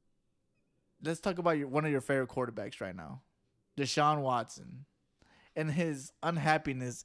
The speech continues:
with the Texans organization. What? How do you think he should be handling this with their, um, you know,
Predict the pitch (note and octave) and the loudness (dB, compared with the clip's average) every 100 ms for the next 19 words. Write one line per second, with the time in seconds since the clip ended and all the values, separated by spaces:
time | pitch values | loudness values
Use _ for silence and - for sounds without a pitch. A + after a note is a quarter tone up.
0 | - C3+ C3 - C3 A#2+ B2+ A2 C3 C3+ | -6 -4 -4 -2 -2 -2 -6 -4 -4 -4
1 | B2+ C#3+ C#3+ A#2+ A2+ B2 _ _ _ _ | 0 2 2 -2 -6 -10 _ _ _ _
2 | _ _ _ _ _ _ _ _ _ _ | _ _ _ _ _ _ _ _ _ _
3 | _ _ C#3 F#3+ - - G3+ C4 A#3+ - | _ _ -2 -2 -2 0 2 2 -2 -2
4 | E3+ E3+ D#3 D3+ D3+ C#3 C3+ C#3+ C3+ B2 | -2 0 -4 -4 0 0 2 2 0 -6
5 | A#2+ A#2 A2+ A2+ A#2 - - B2+ C3 B2 | -8 -8 -6 -6 -6 -12 -12 -4 -2 -4
6 | - B2+ B2+ A#2+ A2+ G#2 A#2+ A#2 G#2+ G#2+ | -12 -4 -2 0 -2 -2 -2 -2 -4 -10
7 | A#2+ A2+ A2 | -6 -6 -6